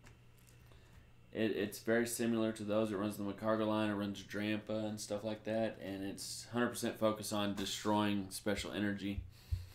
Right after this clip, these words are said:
in this heavy, heavy, heavy energy, uh, special energy reliant format. So, but deck's really good. Check it out, and, uh, it's a winning formula.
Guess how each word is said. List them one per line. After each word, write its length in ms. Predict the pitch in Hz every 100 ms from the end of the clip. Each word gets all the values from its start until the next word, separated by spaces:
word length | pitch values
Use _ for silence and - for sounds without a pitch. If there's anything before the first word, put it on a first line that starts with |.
| - - -
in 140 | 107
this 180 | 101 -
heavy, 420 | 101 120 110 101
heavy, 340 | 104 117 107
heavy 400 | 101 107 101 90
energy, 480 | 101 110 104 101 98 -
uh, 260 | - 95 87
special 380 | - 113 107 104
energy 380 | 101 95 98 - - - -
reliant 440 | 98 95 92 -
format. 440 | - 95 92 85 -
So, 260 | - 82 82 - - - - - - - - - -
but 520 | 120 113 104 - - 110
deck's 260 | 160 160
really 180 | 175 175
good. 300 | 135 147 - - -
Check 200 | - 139
it 60 | 139
out, 280 | 127 196 - - -
and, 720 | 120 120 113 110 110 110 - - - - - - - -
uh, 460 | 110 107 104 98 90 - - - - - -
it's 120 | 117
a 60 | 143
winning 340 | 135 143 139
formula. 680 | - 127 147 139 110 110 113